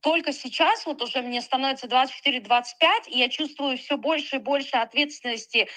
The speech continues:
Ну, своих детей нету, но к посторонним детям, если как они переходят дорогу, я там специально так встаю, чтоб там машина, если что, остановилась, увидела,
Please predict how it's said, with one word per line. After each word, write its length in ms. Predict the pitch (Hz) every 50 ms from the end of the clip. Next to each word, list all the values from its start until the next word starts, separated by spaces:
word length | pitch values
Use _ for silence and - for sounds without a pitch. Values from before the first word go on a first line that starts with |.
| - -
Ну, 100 | 247 277
своих 340 | 262 - - 269 294 302 254
детей 280 | 220 254 254 - 262 247
нету, 260 | 254 302 392 381 320
но 100 | 262 240
к 80 | - -
посторонним 640 | - 262 262 - 277 269 294 311 302 277 269 247
детям, 380 | 240 202 262 269 254 - 294 185
если 180 | 196 202 - -
как 200 | - 233 226 240
они 200 | 233 247 294 311
переходят 460 | 285 240 233 - 277 277 240 240 196
дорогу, 440 | 208 220 208 208 214 208 196 196 190
я 140 | 196 190
там 140 | 190 202 202
специально 600 | 190 - - 202 - - - 226 220 220 208 190 - - - - - -
так 160 | 214 208 208
встаю, 400 | - - - 233 226 240 269 294
чтоб 260 | 294 294 - - - -
там 200 | 214 196 190 190
машина, 380 | 196 214 - - 247 220 208
если 260 | 196 190 180 - 202
что, 220 | 190 - - 202 190
остановилась, 720 | 190 - - - 190 196 196 190 202 196 190 185 185 -
увидела, 520 | 202 170 190 190 170 185 180 180 180 180